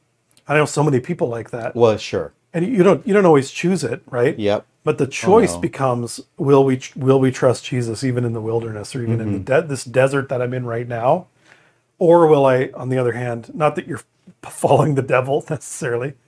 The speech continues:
Speaker 1: I hate kind of using that black and white dichotomy here, but, like, um, or will I try to, you know, always be trying to solve my, the problems on my own?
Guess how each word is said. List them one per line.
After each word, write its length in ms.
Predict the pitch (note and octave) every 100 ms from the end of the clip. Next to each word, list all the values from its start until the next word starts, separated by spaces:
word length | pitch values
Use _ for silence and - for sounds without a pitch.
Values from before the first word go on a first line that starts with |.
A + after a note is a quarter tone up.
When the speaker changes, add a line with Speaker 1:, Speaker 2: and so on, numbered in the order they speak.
| _
Speaker 1:
I 60 | B2+
hate 240 | C#3 A#2
kind 160 | - B2
of 60 | A#2
using 240 | A#2 A#2+
that 180 | A2+ A2+ _ _ _ _ _ _ _ _
black 200 | B2 A#2+
and 80 | C3+
white 140 | B2+
dichotomy 480 | B2 A#2 C3+ C3+ C#3+
here, 180 | B2+ B2
but, 160 | A#2+ D3
like, 220 | A#2+ - _ _ _ _ _ _ _ _ - - _ _ _ _ -
um, 460 | C#3 B2+ A#2+ B2 - _ _ -
or 280 | D#3 E3 D3+
will 180 | C#3+
I 100 | C3+
try 260 | C3 - C3+
to, 220 | B2+ C3+ -
you 80 |
know, 120 | C3 B2
always 480 | - C#3 C#3 C3+
be 100 | A#2+
trying 180 | - C3+
to 60 | B2+
solve 280 | C#3 B2 B2+
my, 100 | D3
the 140 | C3
problems 300 | - B2+ B2
on 80 | B2
my 140 | A#2+
own? 480 | C3+ C3+ C#3 C#3 C3